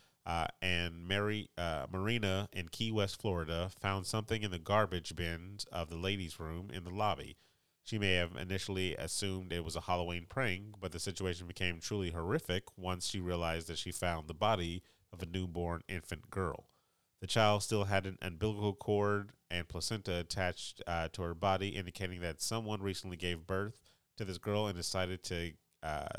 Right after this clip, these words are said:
toss her in the trash. Uh, it did not take authorities long to figure out, uh, who was responsible.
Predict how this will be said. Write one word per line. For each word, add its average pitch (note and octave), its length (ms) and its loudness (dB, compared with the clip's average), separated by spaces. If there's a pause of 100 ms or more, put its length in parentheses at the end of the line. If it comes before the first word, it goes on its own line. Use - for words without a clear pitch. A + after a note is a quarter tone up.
(180)
toss G2+ 300 2
her G#2+ 180 0
in F2+ 140 -4
the F2+ 80 -8
trash. - 600 -4 (800)
Uh, D#2+ 360 2
it F#2+ 120 -2
did G#2 120 0
not A2+ 240 4
take A2+ 300 0
authorities G2+ 720 0
long F#2+ 360 2
to - 80 -14
figure F#2 280 -2
out, F2 280 2 (220)
uh, D#2+ 280 -2
who G#2 160 0
was F#2 160 0
responsible. - 760 -4